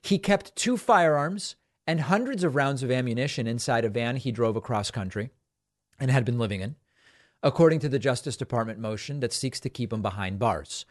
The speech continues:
On the day of his June twenty-nine arrest, prosecutors said, Taranto reposted a Truth Social post from Trump containing what Trump claimed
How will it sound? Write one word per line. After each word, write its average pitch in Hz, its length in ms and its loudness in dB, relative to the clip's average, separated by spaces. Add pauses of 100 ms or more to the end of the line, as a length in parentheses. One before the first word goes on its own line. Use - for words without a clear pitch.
(320)
On 180 200 6
the 202 80 8
day 208 240 8
of 240 100 8
his 170 140 -2
June 190 320 -4
twenty-nine 190 520 -2
arrest, 123 480 -2
prosecutors 131 640 0
said, 113 380 -2
Taranto 165 560 2
reposted 175 840 0
a 143 80 0
Truth - 380 -2
Social 202 500 2
post 110 440 -4
from 120 200 -2
Trump 120 440 0 (480)
containing 196 640 2
what 196 160 2
Trump 185 400 -2 (140)
claimed 165 720 0